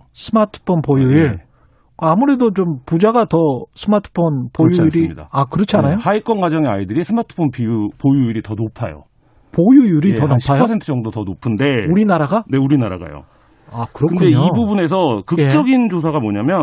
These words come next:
Speaker 1: 음.
Speaker 2: 하루 네 시간 이상 스마트폰을 보는 비율은
Speaker 1: 음.
Speaker 2: 상위권 가정의 경우 십오점일 퍼센트입니다.
Speaker 1: 예.
Speaker 2: 하루 네 시간 동안 애가 스마트폰을 하는 비율이.
Speaker 1: 음.
Speaker 2: 근데 하위권의 경우에는 삼십육 퍼센트예요.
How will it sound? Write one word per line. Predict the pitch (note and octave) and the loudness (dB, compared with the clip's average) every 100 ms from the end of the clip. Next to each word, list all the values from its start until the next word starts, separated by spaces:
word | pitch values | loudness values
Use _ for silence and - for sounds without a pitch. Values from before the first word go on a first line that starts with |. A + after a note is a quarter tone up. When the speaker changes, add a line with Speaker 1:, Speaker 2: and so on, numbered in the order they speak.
| A#2+ | 0
Speaker 1:
음. | D#3 C3+ G#2 | 0 0 -2
Speaker 2:
하루 | A#3 D4+ A#3 | 0 0 2
네 | D3 | 2
시간 | F#3+ C4+ D4+ | 2 2 2
이상 | C4 A3+ | 2 0
스마트폰을 | A3 A3+ - F3+ F#3 E3+ E3 D#3 | -2 -4 -4 -8 -2 0 0 0
보는 | B2+ D#3 G3 | 2 2 2
비율은 | D#3+ A#2+ G#2 E3 C3+ G2 | 0 -2 0 0 0 0
Speaker 1:
음. | D3+ C3 | 0 -2
Speaker 2:
상위권 | G#2+ - D4 E4 C#4+ A#3 | -2 0 2 2 0 -2
가정의 | D#3+ D3 C#3+ | -2 -2 -2
경우 | A2+ A2+ F#3+ | -2 -4 -4
십오점일 | - C#4 D#4 C4+ A#3+ | -6 -4 -4 -4 -6
퍼센트입니다. | B3+ A#3 D#3 B2+ F2+ C#2+ C#2 _ - | -6 -6 -6 -6 -10 -12 -16 _ -2
Speaker 1:
예. | D3 | 0
Speaker 2:
하루 | C3 G#3 A#3+ | 0 -2 -2
네 | C#3 | -2
시간 | C3+ D#4+ | 0 -2
동안 | C#3+ C3 G#2 | -2 -4 -4
애가 | G2 G2+ | -4 -6
스마트폰을 | E3 D#3 B2 C3+ A#2 | -4 -6 -6 -4 -2
하는 | C3+ B2 | -2 -2
비율이. | G#2 F#2 D#3+ - E3+ | -4 -8 -8 -10 -4
Speaker 1:
음. | D3 B2+ | -2 -2
Speaker 2:
근데 | C#3 | -2
하위권의 | C#3 G#3 D4 - A#3+ F#3 | -2 0 -2 0 -2 -2
경우에는 | B2 A2 A#2 B2+ | -4 -4 -4 -4
삼십육 | E3 C#4 C4 D3+ G#2+ | -2 0 0 -2 -4
퍼센트예요. | G2+ F#2+ F2 - D#2 | -6 -6 -8 -10 -20